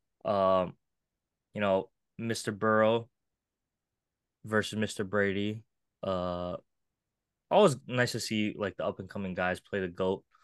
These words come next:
see how they're gonna do. But, uh, the struggles continue for the Bucs this year, Matt. You know, up seventeen zero, uh, against the Bengals,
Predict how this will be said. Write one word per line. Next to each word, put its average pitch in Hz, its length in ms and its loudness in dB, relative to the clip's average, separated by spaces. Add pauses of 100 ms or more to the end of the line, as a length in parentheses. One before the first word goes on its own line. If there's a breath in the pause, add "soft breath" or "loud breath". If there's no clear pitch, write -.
(200)
see - 160 -8
how 98 120 0
they're 92 120 -2
gonna 92 180 -6
do. 90 400 -4 (220)
But, 92 320 -4
uh, 87 260 -4 (840)
the - 120 -6 (240)
struggles 131 520 0
continue 127 480 -4
for 117 120 -8
the 110 100 -4
Bucs 104 340 0
this - 200 -6
year, 95 160 -2
Matt. 95 300 -4 (300)
You 104 120 -8
know, 98 300 -4 (300)
up 127 200 4
seventeen 131 680 0
zero, 104 420 -4 (880)
uh, 95 400 -2 (160)
against 104 420 -2
the 107 60 -4
Bengals, 101 640 -2